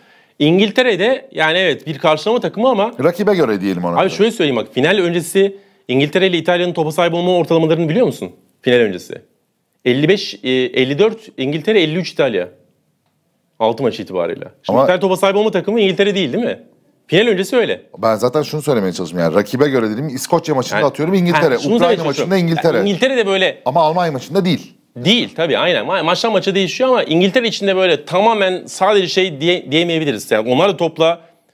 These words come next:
Speaker 1: e, oyunu dengede kurdukları ya da topla
Speaker 2: Hibrit.
Speaker 1: beraber savunma yaptıkları zamanlar oldu. E, evet, biraz öyle. Yani iki bin on sekiz Dünya Kupası'nda da çok daha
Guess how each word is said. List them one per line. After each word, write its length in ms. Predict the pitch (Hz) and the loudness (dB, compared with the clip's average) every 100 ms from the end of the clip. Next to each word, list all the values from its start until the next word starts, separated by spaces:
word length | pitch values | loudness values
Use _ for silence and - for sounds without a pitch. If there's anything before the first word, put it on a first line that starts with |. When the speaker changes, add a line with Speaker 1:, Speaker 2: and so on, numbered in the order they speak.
| - | -8
Speaker 1:
e, 140 | 120 | -4
oyunu 420 | 123 135 131 151 151 | -2 2 2 2 2
dengede 600 | 143 143 151 175 156 - - - | 0 0 0 -2 -2 -8 -20 -6
kurdukları 680 | 139 131 135 135 139 160 - _ | -4 -2 0 2 2 -2 -6 _
ya 100 | 131 | -2
da 240 | 131 143 139 - _ | 2 2 -2 -12 _
topla 220 | - 160 | -2 0
Speaker 2:
Hibrit. 120 | 175 156 | 2 2
Speaker 1:
beraber 180 | 151 | 2
savunma 280 | 151 165 156 | 0 -2 0
yaptıkları 340 | 165 - 131 156 | -2 -2 -2 0
zamanlar 280 | 151 160 | 0 0
oldu. 220 | 180 131 - | 0 0 0
E, 80 | |
evet, 460 | 240 339 254 262 - | 0 2 2 2 2
biraz 200 | 202 175 | 0 0
öyle. 280 | 170 98 - _ _ _ | -2 -4 -8 _ _ _
Yani 140 | 113 131 | -4 -4
iki 160 | 131 | -2
bin 60 | 160 | 0
on 80 | 175 | 0
sekiz 200 | 196 156 | 0 2
Dünya 220 | 170 180 | 0 0
Kupası'nda 400 | - 165 202 220 | -2 -2 0 2
da 180 | 135 - | 2 0
çok 220 | 156 135 | -4 0
daha 220 | 151 151 | 2 0